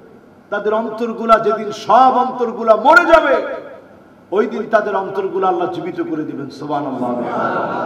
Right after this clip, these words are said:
আমরা চাঁদ রাতটাকে ইবাদতের রাত হিসেবে আমল করে কাটাতে পারবো তো ইনশাআল্লাহ? এরপরে আসুন আরো একটা আমল।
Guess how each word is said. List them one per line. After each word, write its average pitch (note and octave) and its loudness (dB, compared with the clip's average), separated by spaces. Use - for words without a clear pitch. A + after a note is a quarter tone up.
আমরা D#3+ -6
চাঁদ G3 2
রাতটাকে G3 -2
ইবাদতের G3+ 0
রাত G#3 2
হিসেবে G3+ -4
আমল G3 0
করে G#3 -2
কাটাতে G3+ -4
পারবো F#3+ 0
তো G3 -4
ইনশাআল্লাহ? E3+ 0
এরপরে G3+ 0
আসুন G3 -2
আরো D#4 8
একটা B3+ 4
আমল। A3 0